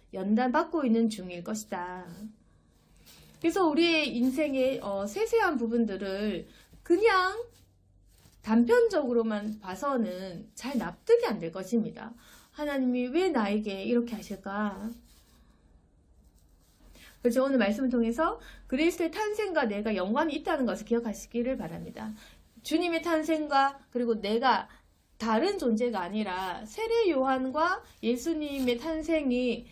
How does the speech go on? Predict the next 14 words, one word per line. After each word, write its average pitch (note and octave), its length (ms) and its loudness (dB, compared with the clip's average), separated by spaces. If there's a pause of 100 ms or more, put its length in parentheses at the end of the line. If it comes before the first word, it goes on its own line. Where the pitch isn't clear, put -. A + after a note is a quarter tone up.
(220)
연결되었던 A3+ 760 2
것처럼, G3 680 -6
그리고 G#3 180 -6
그 G#3+ 160 -6
부모에게까지 E4 1160 0 (200)
모든 C4 400 -2
것들이 A#3 500 -2
연결되었던 G3+ 760 -2
것처럼 A3 720 -2 (300)
나와 D#4 460 4
예수님도 C4+ 960 -2
상관이 D#4+ 540 -6
있다는 G#3+ 360 -4
것입니다. - 560 -18